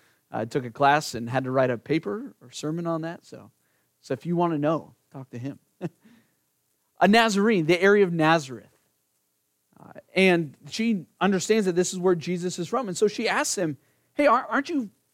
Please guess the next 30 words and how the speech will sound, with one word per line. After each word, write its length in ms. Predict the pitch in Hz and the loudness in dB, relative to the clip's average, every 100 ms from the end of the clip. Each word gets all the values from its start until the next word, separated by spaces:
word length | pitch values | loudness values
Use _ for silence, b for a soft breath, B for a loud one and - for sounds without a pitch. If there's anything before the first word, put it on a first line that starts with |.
| _ _ | _ _
from 220 | 180 202 | 0 2
that 160 | 262 | 2
area? 240 | 220 247 262 | 2 2 0
Weren't 320 | 196 277 277 | -2 -2 -2
you 60 | 320 | -6
with 260 | 151 175 | -6 -6
him?" 120 | 247 415 - _ _ _ _ _ _ _ _ _ _ _ _ _ 151 | -10 -12 -20 _ _ _ _ _ _ _ _ _ _ _ _ _ -2
Granted, 360 | 196 247 160 | 2 2 0
this 160 | 196 226 | -2 -4
is 100 | 175 | -2
a 140 | 151 | 0
young 240 | 156 202 185 | 2 0 0
girl 400 | 147 147 160 185 _ _ _ _ _ _ | 0 0 -2 -8 _ _ _ _ _ _
kind 240 | - 208 | -2 0
of 80 | 190 | -2
just 260 | 170 170 151 | -4 -4 -2
bringing 380 | 170 202 202 196 | 0 0 2 2
up 260 | 180 - _ _ - | 2 0 _ _ -8
a 60 | |
conversation 720 | 151 196 180 160 208 208 - 147 | -2 0 0 0 0 0 -2 2
by 140 | 143 | 4
a 80 | 143 | 4
fire 540 | - - 208 110 87 - _ | 0 -6 -2 -4 -6 -20 _
late 200 | 160 180 | 2 2
at 120 | 165 | 2
night. 400 | 170 214 143 - - _ _ _ _ _ _ | -2 -2 -2 -8 -20 _ _ _ _ _ _
And 460 | 180 208 185 160 131 _ _ | 2 4 2 -2 -8 _ _
Peter 360 | - 285 285 160 | 2 4 6 4
said, 480 | - 135 127 165 214 - _ _ _ _ _ _ _ | 2 0 2 2 -2 -8 _ _ _ _ _ _ _
"No," 460 | 180 320 330 - | 6 6 6 0